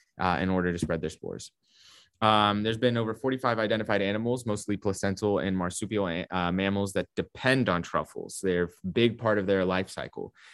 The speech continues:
Um, even though insects are animals, I didn't include them in this because there's so many insects that eat truffles. Um,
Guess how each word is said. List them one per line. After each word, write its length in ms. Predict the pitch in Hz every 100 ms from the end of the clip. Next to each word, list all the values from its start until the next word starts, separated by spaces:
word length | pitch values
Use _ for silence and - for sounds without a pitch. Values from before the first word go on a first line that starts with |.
| - -
Um, 280 | 104 104 101
even 180 | 117 120
though 120 | 110
insects 320 | 117 117 117
are 80 | 113
animals, 360 | 90 107 117 107
I 60 |
didn't 300 | 92 98 110
include 380 | 107 101 104 98
them 160 | 98 98
in 100 | 95
this 140 | 92
because 260 | - 98 92
there's 180 | 90
so 140 | - 98
many 160 | 95
insects 360 | 90 87 92 -
that 160 | 90 -
eat 120 | 90
truffles. 600 | - 95 - 65 87 - _ - - -
Um, 480 | 104 104 95 92 90